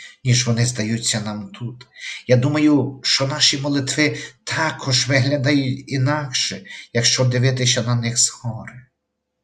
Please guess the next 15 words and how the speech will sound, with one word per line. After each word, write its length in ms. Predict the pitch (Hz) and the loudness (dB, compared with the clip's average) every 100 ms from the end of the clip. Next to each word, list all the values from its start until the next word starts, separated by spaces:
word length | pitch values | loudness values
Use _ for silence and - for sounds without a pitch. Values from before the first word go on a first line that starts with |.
| _ _ _ _ _ | _ _ _ _ _
Існують, 560 | 127 - 123 117 101 | 0 2 6 4 4
приміром, 680 | - 120 117 139 131 101 - _ - - _ - | -2 -2 2 2 2 -2 -6 _ -20 -20 _ -6
молитовні 560 | 113 - 123 117 113 | -6 -4 -4 -4 -4
зібрання. 880 | - 101 - 101 92 - - - - _ _ _ _ _ _ | -4 -4 -6 -8 -8 -12 -16 -20 -20 _ _ _ _ _ _
Усі 240 | 123 - 135 | 0 2 4
моляться 460 | 123 120 120 - | 6 6 2 -2
по 140 | - 107 | -4 -4
черзі. 800 | - 107 101 95 95 - - _ - - - | -4 -2 -4 -4 -6 -8 -12 _ -20 -20 -14
Спочатку 580 | - 127 127 131 - 131 | -2 0 2 2 2 2
моляться 500 | 139 135 127 135 123 | 4 4 4 2 2
ті, 240 | 139 143 | 4 4
хто 280 | 139 - 135 | 2 0 0
звик 360 | 123 123 127 | 2 2 2
молитися 520 | 127 120 117 117 - 110 | 4 6 4 0 -2 -2
вголос 760 | 101 110 135 127 123 - - | -4 -2 -2 0 -2 -4 -12